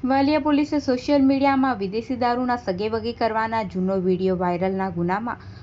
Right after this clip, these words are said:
મહિલા સહિત પિઠોર ગામના બુટલેગર મેથ્યુસ વસાવાને ઝડપી પાડ્યો હતો. સોશિયલ મીડિયામાં વિદેશી દારૂના સગેવગે કરવાના જૂના વીડિયો વાયરલ અંગે વાલિયા પોલીસ મથકના પી આઈ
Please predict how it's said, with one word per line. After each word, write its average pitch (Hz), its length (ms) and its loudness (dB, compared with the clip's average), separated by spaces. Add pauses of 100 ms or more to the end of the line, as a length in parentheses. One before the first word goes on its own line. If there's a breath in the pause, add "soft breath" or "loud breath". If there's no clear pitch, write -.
(140)
મહિલા 277 360 4
સહિત 285 360 2
પિઠોર 262 380 0
ગામના 254 360 0
બુટલેગર 208 500 -2 (440 loud breath)
મેથ્યુસ 277 460 2
વસાવાને 285 520 0
ઝડપી 185 360 -2
પાડ્યો 180 300 -2
હતો. 180 220 -4 (400 loud breath)
સોશિયલ 220 460 -2
મીડિયામાં 208 520 -4
વિદેશી 190 360 -2
દારૂના 254 400 0
સગેવગે 190 560 -2
કરવાના 185 460 -2
જૂના 185 320 -2
વીડિયો 254 300 -2
વાયરલ 202 360 0
અંગે 190 300 -6 (380 loud breath)
વાલિયા 226 380 0
પોલીસ 214 240 -6
મથકના 208 420 -6 (100)
પી 190 260 -4
આઈ 226 200 -4